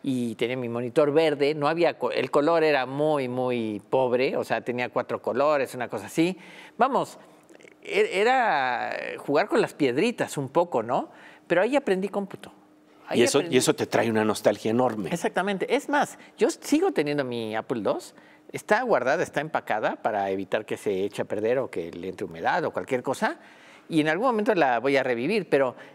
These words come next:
Speaker 1: sí me gustaría sentarme y programar ahí, pero sé que es un poco inútil para, por, por las incapacidades que, que la tecnología de ese entonces tenía, ¿no? Que en ese, yo no las veía, y nadie las veía porque no había otra cosa. Pero hoy con terabytes, con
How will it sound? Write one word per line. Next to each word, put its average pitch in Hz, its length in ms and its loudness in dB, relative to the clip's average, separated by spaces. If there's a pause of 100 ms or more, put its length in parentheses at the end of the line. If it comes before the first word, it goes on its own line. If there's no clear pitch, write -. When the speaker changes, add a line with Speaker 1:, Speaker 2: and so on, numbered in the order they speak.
(200)
Speaker 1:
sí - 320 2
me 403 100 4
gustaría 156 760 2
sentarme 160 500 -2
y 170 60 -4
programar 123 580 -2
ahí, 151 220 0
pero 156 200 2
sé 339 160 -2
que 415 100 2
es - 100 -10
un 339 80 -10
poco 302 260 -2
inútil 131 580 -4
para, 104 440 -2 (180)
por, 143 240 0
por 147 200 0
las 147 420 0
incapacidades 170 920 -2
que, 120 380 -2
que 113 180 -2
la 110 140 -2
tecnología 120 540 0
de 143 40 0
ese 135 140 -6
entonces 117 580 -4
tenía, 139 380 0
¿no? 139 200 -2
Que 135 140 2
en 127 100 -4
ese, 139 240 -4 (300)
yo 120 120 -4
no 156 40 0
las 175 180 2
veía, 131 440 0 (280)
y 143 60 -4
nadie 151 160 0
las 180 140 2
veía 156 180 4
porque 175 240 -2
no 135 80 2
había 113 220 0
otra 95 180 -8
cosa. - 400 -2 (460)
Pero 160 220 4
hoy 208 100 4
con 120 240 -4
terabytes, 135 600 2
con 120 220 -4